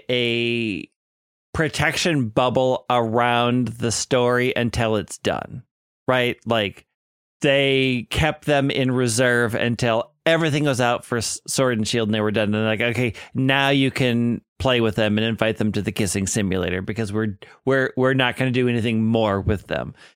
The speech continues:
And I have a feeling that's gonna be the way it is for Scarlet and Violet after the two D L Cs. We won't see any of that added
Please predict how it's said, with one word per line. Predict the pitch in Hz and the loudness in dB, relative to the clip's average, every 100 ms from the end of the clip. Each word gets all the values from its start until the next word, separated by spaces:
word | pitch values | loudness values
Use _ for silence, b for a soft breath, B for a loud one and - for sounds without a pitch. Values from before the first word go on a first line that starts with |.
| - | -2
And | 143 | 0
I | 156 | 2
have | 175 | 2
a | 170 | 0
feeling | 143 147 147 | 0 0 0
that's | 127 | -2
gonna | 131 | -2
be | 127 | 0
the | 123 | 0
way | 123 | 2
it | |
is | 120 101 | 0 0
for | 110 | -2
Scarlet | - 120 117 | 0 0 2
and | 101 | 2
Violet | 113 113 | 2 2
after | 101 - | 0 -2
the | 110 | -4
two | 98 120 | 0 0
D | 110 107 | 2 2
L | 104 | 0
Cs. | - 143 143 123 | 0 2 2 0
We | 123 | 0
won't | 113 107 - | 0 -2 -4
see | - 131 117 110 | -4 -2 0 0
any | 117 | -2
of | 110 | -2
that | 110 107 - | -2 -2 -2
added | 117 113 110 | -2 -2 -2